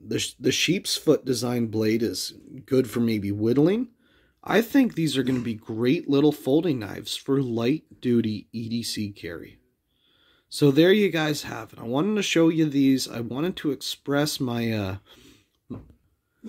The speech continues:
I wanted to express my, uh, s-,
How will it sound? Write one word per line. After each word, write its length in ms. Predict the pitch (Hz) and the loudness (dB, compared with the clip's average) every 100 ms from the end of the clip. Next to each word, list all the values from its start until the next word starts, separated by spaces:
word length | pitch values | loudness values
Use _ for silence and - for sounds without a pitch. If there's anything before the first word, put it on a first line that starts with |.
| - - _ | -20 -20 _
I 120 | 120 | 0
wanted 360 | 131 160 190 175 | 4 4 2 -2
to 180 | 151 151 | -2 -2
express 640 | - - - 139 143 - | -2 -8 0 2 2 -2
my, 340 | 139 127 120 120 | -2 0 2 2
uh, 360 | 113 104 101 92 _ _ - - _ _ _ _ _ | 2 0 -2 -6 _ _ -20 -20 _ _ _ _ _
s-, 300 | - - - | -10 -6 -8